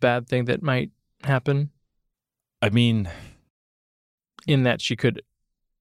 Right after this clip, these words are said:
Speaker 1: unmake him.
Speaker 2: That's not ideal.
Speaker 1: Right.
Speaker 2: That's
Speaker 1: Mm,
Speaker 2: not an
Speaker 1: yeah.
Speaker 2: ideal situation to be in. Uh, I think Tez is also not thrilled to be going back to a, uh, rival university,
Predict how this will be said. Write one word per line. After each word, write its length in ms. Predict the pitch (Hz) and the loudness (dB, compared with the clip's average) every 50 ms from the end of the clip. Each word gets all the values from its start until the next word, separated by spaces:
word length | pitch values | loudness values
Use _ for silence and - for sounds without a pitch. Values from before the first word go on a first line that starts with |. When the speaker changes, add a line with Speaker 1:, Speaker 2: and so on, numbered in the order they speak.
| _ - | _ -2
Speaker 1:
unmake 400 | 151 127 123 120 117 117 113 - | 0 0 2 0 0 -2 -4 -6
him. 280 | - - - 139 151 - _ _ _ _ _ _ _ _ _ _ _ _ _ _ _ _ _ _ _ _ _ _ _ _ _ _ _ _ - | -8 -6 -6 -6 -6 -10 _ _ _ _ _ _ _ _ _ _ _ _ _ _ _ _ _ _ _ _ _ _ _ _ _ _ _ _ -2
Speaker 2:
That's 240 | - 127 - - - | -2 -2 0 0 2
not 240 | 120 117 117 - - | 2 2 2 2 0
ideal. 500 | 90 85 78 - 78 65 50 - - - - _ _ _ _ _ - - | -2 -2 -2 -4 -6 -6 -6 -8 -10 -16 -20 _ _ _ _ _ -4 -2
Speaker 1:
Right. 160 | - - - - | -2 -2 -2 -2
Speaker 2:
That's 120 | 98 - | -2 -2
Speaker 1:
Mm, 80 | 139 123 | 2 2
Speaker 2:
not 160 | 123 117 113 | 2 2 2
an 100 | 107 104 | 2 0
Speaker 1:
yeah. 60 | 104 | 0
Speaker 2:
ideal 400 | 92 87 - - 85 82 80 78 | 0 -2 -2 -2 -2 -2 0 -2
situation 580 | - - 78 - - 80 73 71 - - - 69 | -4 -6 -8 -6 -2 -2 -2 -2 -2 -4 -4 -6
to 60 | 67 | -6
be 200 | 62 65 62 53 | -6 -6 -6 -6
in. 200 | - - - - - _ _ _ _ _ _ _ _ _ _ _ - 80 | -8 -8 -10 -12 -14 _ _ _ _ _ _ _ _ _ _ _ 0 0
Uh, 560 | 78 78 78 76 76 76 73 76 76 73 73 - _ _ _ _ - | 2 2 2 0 0 0 0 0 0 -2 -2 -4 _ _ _ _ -2
I 80 | 92 90 | -2 0
think 360 | - - 117 98 - - - | 0 0 0 0 -2 -8 -12
Tez 360 | - - 127 117 127 135 123 120 | -6 -2 0 2 2 2 0 -2
is 120 | 107 - - | -4 -4 -2
also 560 | - 98 98 92 - - 104 92 92 92 - - | -2 -2 -2 0 0 0 2 2 2 0 -2 -2
not 260 | 80 90 98 - - | -2 0 0 -2 -2
thrilled 340 | - - 82 76 73 78 - | -4 -2 -2 0 -2 -2 -6
to 80 | - - | -6 -6
be 100 | 78 73 | -6 -4
going 320 | - - 76 73 73 71 | -2 -2 0 0 0 -2
back 280 | 65 73 71 71 - - | -2 -2 -2 -4 -6 -8
to 220 | - - 76 69 | -6 -4 -4 -2
a, 320 | 67 67 67 67 65 - - | -2 -2 -4 -4 -6 -6 -6
uh, 300 | 69 69 67 65 67 - - | -4 -4 -4 -4 -6 -8 -10
rival 500 | - - 65 73 73 76 80 78 87 87 | -12 -6 -4 -2 -2 0 0 0 0 0
university, 800 | 82 78 85 82 95 85 78 69 - - - 67 69 85 101 | 0 0 0 -2 0 0 -2 -2 -4 -6 -6 -4 -4 -4 -4